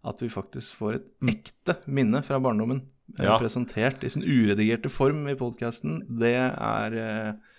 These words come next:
Speaker 1: noe av grunnen til at vi har denne podcasten.
Speaker 2: Ja, og så ble
Speaker 1: Så
Speaker 2: det
Speaker 1: det
Speaker 2: veldig
Speaker 1: synes jeg er veldig
Speaker 2: morsomt med den misforståelsen, <laughs> og så synes
Speaker 1: Helt
Speaker 2: jeg
Speaker 1: enig.
Speaker 2: også pris på at, eh, noen, eh, setter oss på plass når vi har tatt feil, altså. Så det er,
Speaker 1: Ja.
Speaker 2: eh, <laughs> det er bare,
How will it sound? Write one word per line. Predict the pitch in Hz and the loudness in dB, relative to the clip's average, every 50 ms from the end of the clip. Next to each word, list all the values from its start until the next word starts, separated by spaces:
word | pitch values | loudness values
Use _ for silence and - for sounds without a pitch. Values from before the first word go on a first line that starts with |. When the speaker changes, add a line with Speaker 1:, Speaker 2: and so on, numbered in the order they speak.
| _ _ _ _ _ _ _ _ _ _ _ _ _ - - - | _ _ _ _ _ _ _ _ _ _ _ _ _ -18 -8 -4
Speaker 1:
noe | 151 156 160 147 | 0 2 2 2
av | 143 | 4
grunnen | 135 131 123 | 4 4 4
til | 117 127 | 2 2
at | 120 117 123 | 0 0 0
vi | 117 | 0
har | 110 101 123 165 | 2 4 4 4
denne | 147 104 - | 4 0 -2
podcasten. | - - - 165 - - - - - | -4 -4 -4 -4 -4 -6 -8 -10 -10
Speaker 2:
Ja, | |
og | - 127 | -8 -6
så | - 139 | 0 4
ble | 123 | 6
Speaker 1:
Så | 113 117 | 8 8
Speaker 2:
det | |
Speaker 1:
det | 131 | 8
Speaker 2:
veldig | 131 131 139 135 | 8 6 4 4
Speaker 1:
synes | - | 2
jeg | |
er | 127 139 | 4 4
veldig | 147 | 4
Speaker 2:
morsomt | - 101 - - 127 131 135 - - | 4 2 2 2 2 2 2 0 0
med | 135 135 | 2 2
den | 135 139 | 4 2
misforståelsen, | 139 135 - 156 131 - 156 151 139 139 - 175 185 151 131 107 | 0 0 -2 -2 0 2 4 4 4 4 4 4 6 6 4 4
<laughs> | 113 - - | 4 2 0
og | 117 | 0
så | - - 143 135 131 131 | 2 2 4 4 4 4
synes | - - 139 | 2 2 2
Speaker 1:
Helt | 143 139 131 | 2 2 4
Speaker 2:
jeg | 135 123 | 4 6
Speaker 1:
enig. | 123 123 117 110 110 | 6 6 4 2 0
Speaker 2:
også | - - - 127 110 107 | -2 -2 -2 -2 -2 0
pris | 113 107 98 - - | -2 -2 -2 -2 -6
på | - - 110 | -2 2 2
at, | 107 104 - - 113 | 2 2 2 0 2
eh, | 113 110 110 | 2 4 4
noen, | 110 113 101 95 98 101 | 2 2 0 0 0 2
eh, | 104 101 101 104 | 2 2 2 2
setter | - - 110 - 101 104 | 0 -2 -2 -4 -6 -6
oss | - - | -4 -6
på | 107 | -2
plass | - 120 117 - - | 0 0 0 0 -2
når | - 120 107 | -2 -2 -2
vi | 107 | 0
har | - - | 0 -2
tatt | 110 - | -4 0
feil, | - 135 135 135 127 | 2 4 4 6 6
altså. | 113 - - 113 98 | 4 2 0 -2 0
Så | - 113 113 | 0 2 4
det | 107 110 110 | 4 6 6
er, | 107 110 113 | 6 6 6
Speaker 1:
Ja. | 113 113 113 110 110 107 104 | 6 6 6 6 4 4 2
Speaker 2:
eh, | 110 - - 160 | 2 2 2 4
<laughs> | |
det | 127 113 | 6 6
er | 117 110 | 6 6
bare, | 110 107 101 98 104 104 | 6 4 4 4 4 2